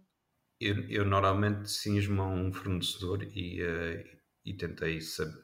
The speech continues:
pronto, perguntei logo como é que, como é que, como é que era a rede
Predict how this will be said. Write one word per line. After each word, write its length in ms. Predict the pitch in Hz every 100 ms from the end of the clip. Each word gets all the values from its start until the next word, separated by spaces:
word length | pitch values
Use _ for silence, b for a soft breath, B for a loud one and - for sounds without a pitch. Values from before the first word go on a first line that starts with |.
| - _
pronto, 340 | - 82 - - _ _
perguntei 420 | 98 101 98 95
logo 500 | 85 92 101 - - _ _ _ _ _
como 200 | 90 92
é 120 | 90
que, 320 | - 87 87
como 260 | 87 - 90
é 80 | 87
que, 840 | - 98 90 85 85 85 82 90 92
como 120 | 104
é 40 | 95
que 140 | 104
era 140 | 92 90
a 20 |
rede 380 | - 95 98